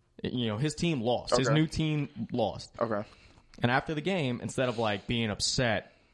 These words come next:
Speaker 1: you know, consoling his teammates, trying to pick him up, you know, being a, you know, a player who just lost a semifinal game.
Speaker 2: Yeah.
Speaker 1: He's over there with the other team, joking, smiling, laughing. As a coach, how would you feel about that?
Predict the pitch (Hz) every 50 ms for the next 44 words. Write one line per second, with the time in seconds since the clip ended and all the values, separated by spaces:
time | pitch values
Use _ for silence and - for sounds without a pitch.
0 | _ _ - 117 107 104 - - 123 120 - - 143 131 131 127 131 123 123 120
1 | 107 - - - 147 139 131 120 110 104 95 92 90 - - - - - - -
2 | - - - - - - 139 135 135 131 - - 151 - - 135 135 139 139 139
3 | 139 139 135 - - 139 127 120 110 110 104 104 104 - _ _ _ _ _ _
4 | _ _ _ _ - - 123 143 139 131 131 127 131 - 127 123 117 - - -
5 | 151 147 123 113 110 107 - - - 123 120 123 127 135 139 135 131 113 127 107
6 | 107 101 98 104 107 117 123 - - 107 - - 120 120 120 120 117 - 120 123
7 | 123 117 117 110 107 113 117 123 139 143 120 123 120 113 98 95 - - - -
8 | - 139 135 120 - 131 143 151 151 165 143 143 139 139 135 131 120 127 - -
9 | 123 127 151 156 160 156 - - - 113 110 104 101 - - 107 104 - - 120
10 | 113 120 131 127 - 139 123 117 113 113 113 - _ _ _ _ - - - -
11 | - 131 113 113 113 117 120 120 117 117 117 110 98 101 107 110 113 117 - -
12 | 117 113 110 107 - _ _ _ _ _ _ _ _ _ _ _ _ _ _ -
13 | 135 123 127 - - 156 147 - - 123 120 117 117 101 101 104 - - 95 82
14 | 78 87 78 - - - -